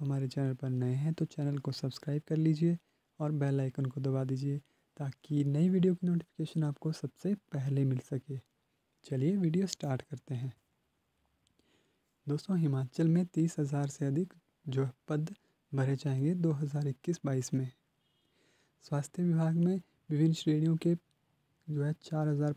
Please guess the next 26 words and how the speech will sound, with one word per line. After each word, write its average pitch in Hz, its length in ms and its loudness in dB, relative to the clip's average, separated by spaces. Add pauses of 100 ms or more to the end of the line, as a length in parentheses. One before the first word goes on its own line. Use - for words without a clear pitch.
पद 139 180 -2
भरे 131 240 2
जाएंगे। 135 480 0 (360)
शिक्षा - 420 -4
विभाग 175 360 4
में 175 260 4 (160)
शिक्षकों 156 520 -2
के 151 180 0
जो 143 140 2
है 143 160 2
चार 139 320 -4
हज़ार 135 280 -2
पद 131 200 -2
भरे 131 240 2
जाएंगे। 135 440 0 (1000)
शिक्षा 170 340 0
विभाग 156 320 2
में 160 240 4
multitask 147 880 0
वर्करों 143 380 -2
के 143 360 0 (340)
आठ 170 300 -2
हज़ार 170 280 4
पद 170 200 2
भरे 160 220 4
जाएंगे। 160 520 2